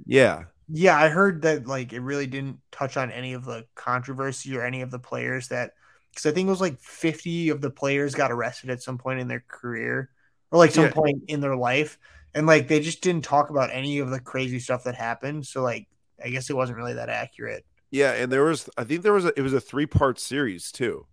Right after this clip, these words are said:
Speaker 1: which is extensive for an Untold documentary. The,
Speaker 2: Yeah.
Speaker 1: the
Speaker 2: People were
Speaker 1: Manti
Speaker 2: like
Speaker 1: Te'o was two.
Speaker 2: Yeah.
Speaker 1: Um,
Speaker 2: People were, like, waiting for, for the crazy stuff to, like, them talk about it, and I
Speaker 1: Which
Speaker 2: guess they just never did.
Speaker 1: Which is interesting 'cause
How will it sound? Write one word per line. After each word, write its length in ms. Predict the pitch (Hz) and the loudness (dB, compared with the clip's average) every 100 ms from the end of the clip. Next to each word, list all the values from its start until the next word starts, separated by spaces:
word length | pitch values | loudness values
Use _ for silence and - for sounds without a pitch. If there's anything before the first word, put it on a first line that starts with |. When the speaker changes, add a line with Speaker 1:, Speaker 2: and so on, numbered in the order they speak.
| _ _ _ _ _ _ _ _ _ _ | _ _ _ _ _ _ _ _ _ _
Speaker 1:
which 140 | 123 | -2
is 120 | 143 147 | 0 0
extensive 580 | 143 147 156 127 113 | 0 2 2 0 -4
for 180 | - 123 | 0 0
an 80 | 120 | 0
Untold 280 | 123 120 117 | -2 -2 0
documentary. 640 | 113 113 113 120 107 98 | 0 0 -2 -2 -2 -4
The, 260 | 95 104 104 | -2 2 4
Speaker 2:
Yeah. 280 | 135 117 117 110 - - | 6 4 0 -10 -16 -2
Speaker 1:
the 140 | 127 | 2
Speaker 2:
People 140 | 131 | 8
were 100 | 185 | 10
Speaker 1:
Manti 60 | 170 | 10
Speaker 2:
like 180 | 156 127 | 8 8
Speaker 1:
Te'o 220 | 139 135 | 6 8
was 200 | 117 - | 6 2
two. 440 | - 147 104 90 - _ _ | 2 4 4 0 -10 _ _
Speaker 2:
Yeah. 360 | 131 123 120 - 113 | -8 -6 -8 -6 -2
Speaker 1:
Um, 160 | 107 | 0
Speaker 2:
People 160 | 185 202 | 2 4
were, 180 | 180 170 | 6 6
like, 180 | 151 | 4
waiting 420 | 135 139 165 160 135 | 0 0 0 0 -2
for, 320 | 147 135 123 | -2 -2 -2
for 220 | - 143 | -6 -6
the 120 | 135 | -6
crazy 380 | 127 143 139 135 | -4 -4 -4 -4
stuff 320 | - 139 127 | -2 -2 -2
to, 140 | 127 120 | -4 -2
like, 280 | 113 113 _ _ - | -4 -8 _ _ -2
them 180 | 127 | -2
talk 260 | 127 120 123 | 0 -2 0
about 240 | 139 160 | 2 4
it, 60 | 175 | 4
and 100 | 139 | 2
I 60 | 135 | 6
Speaker 1:
Which 140 | 190 | 6
Speaker 2:
guess 60 | - | 4
they 80 | 131 | -6
just 120 | 127 | -4
never 240 | 131 120 | -4 -4
did. 340 | 113 117 110 - _ | -6 -8 -10 -14 _
Speaker 1:
Which 180 | 190 196 | -2 0
is 120 | 175 | 2
interesting 440 | 220 254 226 160 | 2 2 0 2
'cause 160 | 139 | 2